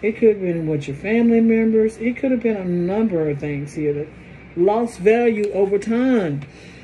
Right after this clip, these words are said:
You were tired of putting your energy to, into it. This is what I'm sensing here.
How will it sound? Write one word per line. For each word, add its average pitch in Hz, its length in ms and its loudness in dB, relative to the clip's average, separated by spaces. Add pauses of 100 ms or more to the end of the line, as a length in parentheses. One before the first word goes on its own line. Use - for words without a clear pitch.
(200)
You 214 140 0
were 214 80 4
tired 208 280 -4
of 214 60 -2
putting 214 220 2
your 190 160 -6
energy 226 480 0
to, 226 280 -2 (280)
into 240 480 0
it. 247 260 0 (2000)
This 208 160 -12
is 220 160 -4
what 202 140 -2
I'm 196 160 -4
sensing 226 720 2
here. 233 420 4